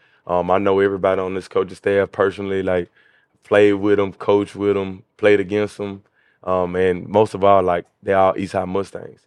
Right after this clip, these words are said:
Everybody's connected to the, either the school or the community. Um, so one way we always do it, I mean, we, we gonna be in that film room. We gonna be in,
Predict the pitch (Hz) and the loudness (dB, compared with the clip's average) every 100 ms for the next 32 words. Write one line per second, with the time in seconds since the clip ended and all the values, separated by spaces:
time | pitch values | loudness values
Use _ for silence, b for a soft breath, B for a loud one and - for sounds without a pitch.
0 | - 98 90 95 92 - 95 104 101 92 | -10 -4 0 0 0 -4 -2 -2 -2 -6
1 | 101 95 98 92 92 92 - 110 104 98 | -4 -4 -6 -8 -10 -12 -6 -4 -2 -2
2 | 98 - 98 110 101 92 87 _ _ _ | -6 -10 -6 -4 -4 -8 -20 _ _ _
3 | _ _ 90 92 90 90 92 92 92 101 | _ _ 0 2 0 -2 -4 -2 0 2
4 | 101 101 104 117 101 95 98 90 101 98 | 4 4 4 4 6 4 0 -2 0 0
5 | 95 95 95 110 113 _ _ _ 117 107 | 0 -4 -4 -4 -6 _ _ _ -4 -2
6 | 95 98 98 98 95 - 113 104 98 98 | -2 0 2 2 -2 -2 0 0 -2 -2
7 | 98 110 101 95 101 98 92 b b _ | -2 0 0 0 -2 -2 -6 b b _
8 | - | -12